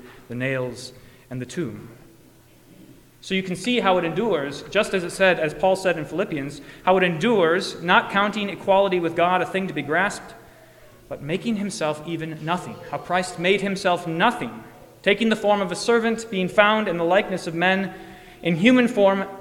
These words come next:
and humbling himself to becoming obedient to the point of death, even death on the cross. Come and see how it endures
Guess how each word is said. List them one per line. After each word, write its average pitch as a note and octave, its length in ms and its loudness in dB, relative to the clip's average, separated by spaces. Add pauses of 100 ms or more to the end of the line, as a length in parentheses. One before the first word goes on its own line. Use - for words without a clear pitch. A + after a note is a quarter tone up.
and F3 140 -2
humbling A3+ 340 0
himself D#3 460 0
to D3 80 -12
becoming E3 600 -6
obedient D#3+ 680 -8
to C#3+ 60 -18
the C3+ 60 -14
point D3+ 280 -8
of D3+ 140 -12
death, - 360 -12 (840)
even C3 180 -8
death C#3+ 260 -4
on D3 120 -8
the C3+ 60 -14
cross. - 500 -10 (160)
Come F3 320 2
and D#3 120 -6
see D3 440 -8 (1040)
how D3+ 220 0
it D3+ 80 0
endures C#3+ 720 -4